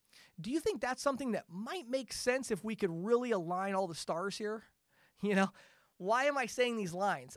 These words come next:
I'm not really closing anything, but I need to get them past the objection.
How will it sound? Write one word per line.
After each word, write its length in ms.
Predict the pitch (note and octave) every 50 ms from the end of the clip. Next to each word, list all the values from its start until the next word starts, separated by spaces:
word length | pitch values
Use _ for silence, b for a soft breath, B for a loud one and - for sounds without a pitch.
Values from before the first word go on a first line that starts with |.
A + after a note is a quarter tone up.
| - -
I'm 160 | F3+ G#3 A3+
not 140 | D4+ F4 E4+ -
really 360 | F#3 G3 A3 B3 A#3 A3+ G3+
closing 520 | - - G3+ G#3 A#3 C4+ C4+ A#3 A#3+ F#3+
anything, 460 | F#3 E3 D#3 C#3 - E3 D3 D3 D#3 E3+ E3
but 100 | F#3 G3
I 120 | G3+ G3+
need 280 | G3 G3+ A3+ C4 D4 D4+
to 80 | D4+
get 380 | A3+ G3 A#3 A#3 E3 E3+ D3 D3+
them 360 | G#3 A3+ A#3+ A3 F#3 E3 D3 - _ _
past 600 | - - - - A3+ A3+ A#3+ B3+ A#3 - - G#3+
the 100 | E3 F3
objection. 560 | F3+ E3+ D3+ C3+ - G#3 A3+ B3 - - -